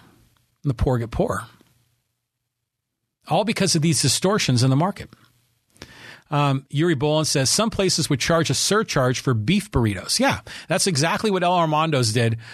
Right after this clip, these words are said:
with the, um, the carne asada. In fact, I think it was, it, it had its regular price on the menu,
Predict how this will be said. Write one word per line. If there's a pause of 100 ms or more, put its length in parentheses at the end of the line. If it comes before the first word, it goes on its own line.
(200)
with
the,
um, (160)
the
carne
asada. (220)
In
fact,
I
think
it
was, (680)
it,
it
had
its
regular
price
on
the
menu,